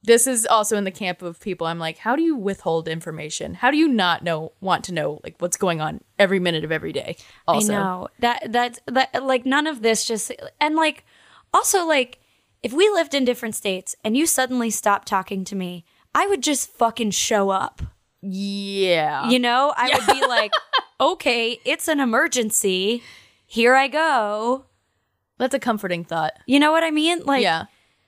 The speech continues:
Speaker 2: and I get that pe-, different people are different or whatever, but, like, if one of my friends straight up dropped off the face of the earth,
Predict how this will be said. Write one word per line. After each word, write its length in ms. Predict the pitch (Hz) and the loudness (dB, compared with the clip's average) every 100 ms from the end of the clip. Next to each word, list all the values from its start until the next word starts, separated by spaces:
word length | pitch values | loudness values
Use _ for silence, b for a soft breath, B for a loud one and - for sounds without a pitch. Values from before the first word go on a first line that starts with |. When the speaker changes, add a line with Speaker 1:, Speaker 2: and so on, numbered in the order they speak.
| _ _ _ _ _ _ _ _ _ _ _ _ _ _ _ | _ _ _ _ _ _ _ _ _ _ _ _ _ _ _
Speaker 2:
and 120 | 233 247 | 0 2
I 60 | |
get 200 | 247 285 | 2 0
that 140 | 262 240 | -2 -2
pe-, 140 | - 208 | -6 -2
different 300 | 247 247 247 | -2 -2 -4
people 260 | 254 247 | -4 -2
are 60 | 233 | -2
different 460 | 220 220 214 208 - | -2 -4 -6 -8 -6
or 120 | 208 | -6
whatever, 420 | 202 202 196 208 | -2 -4 -4 -4
but, 200 | 202 214 | -2 0
like, 200 | 220 208 | 0 -2
if 120 | 220 | -2
one 140 | 269 320 | 0 0
of 60 | |
my 120 | 320 | -4
friends 320 | 277 247 226 214 | -2 -2 -2 -2
straight 320 | - 226 220 | 0 0 2
up 180 | 220 208 | 0 0
dropped 360 | 214 202 202 | 0 0 0
off 180 | 208 208 | -2 -2
the 100 | 214 | -10
face 280 | - 202 - | -6 -6 -8
of 120 | 196 | -4
the 180 | 214 190 | -2 0
earth, 360 | 196 220 - | -2 -4 -10